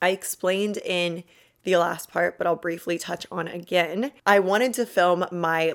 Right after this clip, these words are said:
part three for you guys before going on my break. Part three, by the way, is going to be me actually applying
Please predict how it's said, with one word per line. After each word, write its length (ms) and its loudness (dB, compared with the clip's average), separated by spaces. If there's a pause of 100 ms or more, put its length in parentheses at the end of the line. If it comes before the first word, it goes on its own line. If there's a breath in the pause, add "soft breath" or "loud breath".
part 340 -2
three 500 -6
for 220 0
you 120 -2
guys 520 -2 (420 soft breath)
before 840 2
going 360 2
on 220 -4
my 140 -6
break. 400 -4
Part 260 4
three, 300 4
by 260 4
the 120 4
way, 600 0
is 480 0
going 320 2
to 160 -6
be 400 -4
me 440 -2
actually 680 -2
applying 540 -2